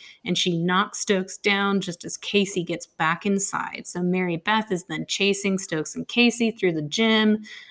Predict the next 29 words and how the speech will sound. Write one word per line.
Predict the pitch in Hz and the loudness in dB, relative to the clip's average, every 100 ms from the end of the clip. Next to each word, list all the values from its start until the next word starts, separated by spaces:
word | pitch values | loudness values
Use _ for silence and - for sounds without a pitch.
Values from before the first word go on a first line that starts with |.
| - | -6
uh, | 170 156 160 | -4 -2 0
and | 170 | 0
then | 156 | 0
she | 175 | 0
chases | 165 196 202 190 180 | 2 4 4 2 2
them | 190 180 165 - | 4 2 0 0
into | 185 170 | -2 0
the | 165 | -4
indoor | 170 175 160 156 151 | 0 0 2 0 -2
pool, | - 240 233 226 214 | 0 4 6 6 6
which | 185 175 - - - | 4 2 2 0 0
I | 165 | -2
felt | - 165 170 | 0 0 0
was | 160 | -2
very | 165 170 165 | 0 0 0
proto | 160 - 190 190 185 180 180 175 175 - | -2 2 6 6 6 4 4 2 0 -2
It | 165 - | -4 -4
Follows. | - 170 165 180 190 190 190 190 196 - - - | -2 4 6 6 4 4 4 2 0 -6 -20 -4
You | 180 | 0
know, | 175 170 | 0 0
gotta | 185 196 208 | 2 2 2
get | 226 | 2
those | 233 214 208 | 4 4 2
teens | - 226 220 214 208 208 196 196 - _ - | 0 4 4 4 4 4 2 0 -10 _ -2
in | 196 | 0
an | 185 | 2
indoor | 185 196 202 202 196 202 | 2 2 2 2 2 0
pool | 196 220 202 190 190 | 0 0 2 2 0
fight. | - 180 170 170 165 165 | 2 0 2 0 0 -4